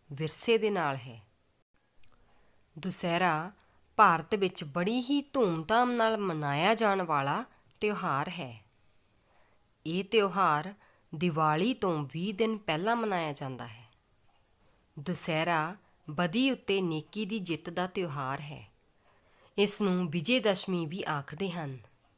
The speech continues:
ਦੁਸਹਿਰੇ ਤੋਂ ਨੌ ਦਿਨ ਪਹਿਲਾਂ ਨਾਟਕੀ ਰੂਪ ਵਿੱਚ ਰਾਮਲੀਲਾ ਖੇਡੀ ਜਾਂਦੀ ਹੈ। ਦੁਸਹਿਰੇ ਤੋਂ ਪਹਿਲਾਂ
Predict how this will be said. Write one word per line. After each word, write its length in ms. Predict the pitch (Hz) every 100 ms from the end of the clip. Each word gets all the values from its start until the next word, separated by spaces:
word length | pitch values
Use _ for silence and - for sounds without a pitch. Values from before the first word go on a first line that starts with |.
| _ _ _ _ -
ਦੁਸਹਿਰੇ 580 | 143 160 - 156 170 226
ਤੋਂ 200 | 247 240
ਨੌ 320 | 185 151 175
ਦਿਨ 220 | 196 208
ਪਹਿਲਾਂ 460 | 196 151 165 190 139 - _ _ 156
ਨਾਟਕੀ 560 | 160 160 160 220 247
ਰੂਪ 260 | 208 151 143
ਵਿੱਚ 240 | 151 151
ਰਾਮਲੀਲਾ 720 | 196 156 131 135 127 131 151
ਖੇਡੀ 380 | 196 190 202 254
ਜਾਂਦੀ 500 | 214 156 131 123 117
ਹੈ। 80 | 107 _ _ _ _ _ _ _ _ _
ਦੁਸਹਿਰੇ 500 | 147 151 - 147 160
ਤੋਂ 160 | 175 202
ਪਹਿਲਾਂ 500 | 202 147 165 170